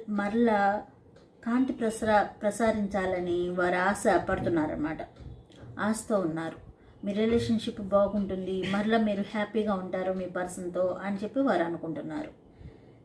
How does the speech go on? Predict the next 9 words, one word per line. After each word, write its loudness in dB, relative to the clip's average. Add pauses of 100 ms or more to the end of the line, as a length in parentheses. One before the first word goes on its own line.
(180)
Page 0
of -2 (120)
Pentacles. -4 (540)
వారు 4
చిన్నప్పటి 4
ప్రయత్నంతో, 0 (4000)
Page 6
of 4 (160)
Pentacles. -4